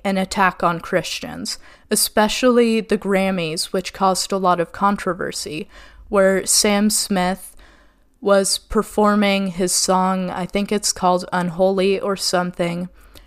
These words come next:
and he decided he would show up to the Grammys in an all-red outfit and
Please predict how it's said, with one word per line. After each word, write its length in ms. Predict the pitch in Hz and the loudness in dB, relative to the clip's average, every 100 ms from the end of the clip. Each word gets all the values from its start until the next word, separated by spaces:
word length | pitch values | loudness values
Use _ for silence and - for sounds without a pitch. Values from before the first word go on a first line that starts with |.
| - | -4
and 220 | 202 202 | 2 2
he 200 | - 226 | 2 0
decided 680 | 233 247 - 208 202 202 196 | 2 2 4 4 4 2 -2
he 220 | - 202 | -2 -2
would 180 | 196 208 | 0 0
show 320 | - 220 214 | 2 2 4
up 220 | 196 190 - | 4 2 -2
to 140 | 202 | -4
the 100 | 190 | -2
Grammys 760 | 185 175 175 170 165 165 - | -2 -2 -2 -4 -4 -4 -2
in 160 | 190 185 | 0 0
an 160 | 175 180 | 0 2
all-red 500 | 190 202 202 185 180 | 4 4 4 4 2
outfit 680 | - 156 - - 175 170 - - - _ - | 2 2 0 -2 0 0 -4 -12 -20 _ -4
and 360 | 196 196 202 202 | 2 4 2 -2